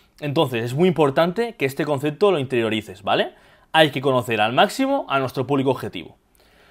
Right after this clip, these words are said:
¿Cómo hacemos esto? ¿Cómo hacemos esto? Es algo que te puedes estar preguntando ahora mismo. Pues, eh, tenemos que construir nuestro buyer persona. Nuestro buyer persona no es nada más y nada menos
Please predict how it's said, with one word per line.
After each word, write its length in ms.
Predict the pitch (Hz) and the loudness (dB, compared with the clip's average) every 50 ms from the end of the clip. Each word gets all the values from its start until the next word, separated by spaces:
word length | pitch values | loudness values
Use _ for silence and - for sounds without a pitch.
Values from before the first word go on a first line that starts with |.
| _ _ _ | _ _ _
¿Cómo 220 | - - 254 262 269 | -2 2 6 8 8
hacemos 340 | 233 202 247 208 160 131 - | 8 8 6 4 2 2 0
esto? 360 | 98 - - - 90 113 - - _ _ _ _ | -4 -10 -10 -10 -12 -12 -12 -18 _ _ _ _
¿Cómo 180 | - - 135 135 | -4 0 2 2
hacemos 280 | 135 147 196 233 247 254 | 2 2 2 0 0 0
esto? 260 | 240 - - 113 101 | -2 -2 -2 -4 -2
Es 80 | 98 | 0
algo 220 | 117 117 117 120 120 | 0 0 0 0 0
que 100 | 123 117 | 0 -2
te 80 | 120 | -2
puedes 320 | 113 117 120 117 117 - - | -2 0 0 0 -2 -2 -6
estar 180 | - - 117 | -6 -4 -4
preguntando 380 | 107 113 120 117 113 120 117 120 | -4 -4 -4 -2 -2 0 0 0
ahora 140 | 120 127 180 | 0 0 0
mismo. 320 | 220 202 151 117 98 - - - _ _ _ _ _ _ - - _ | 0 -2 -2 -6 -8 -12 -14 -20 _ _ _ _ _ _ -20 -20 _
Pues, 420 | - 143 139 117 110 - - - _ _ _ _ - | 0 2 2 2 0 -2 -8 -14 _ _ _ _ -6
eh, 340 | 143 143 135 131 127 123 120 | -2 0 2 2 0 0 0
tenemos 220 | 143 147 190 220 | 0 0 2 2
que 40 | 202 | 4
construir 320 | 202 202 - - 185 233 233 | 4 4 4 4 2 2 2
nuestro 260 | 226 180 - 156 143 | 0 0 2 4 4
buyer 260 | 139 147 170 180 175 | 6 6 6 6 4
persona. 400 | 165 127 - - 127 113 95 98 | 2 -2 -2 -4 -6 -8 -8 -10
Nuestro 240 | - 87 - - 120 | -14 -16 -12 -4 -2
buyer 220 | 117 131 165 175 170 | 0 0 0 0 0
persona 420 | 196 185 - - 208 208 220 233 | 0 -2 0 0 2 2 2 2
no 120 | 196 160 | 2 -2
es 100 | 139 127 | -4 -4
nada 280 | 127 131 127 127 127 127 | -2 0 0 2 2 2
más 200 | 131 135 135 131 | 2 0 -2 -2
y 40 | 135 | -4
nada 180 | 135 139 143 147 | -4 -2 -2 -2
menos 360 | 151 160 165 190 226 - - | -2 -2 -2 -4 -4 -6 -10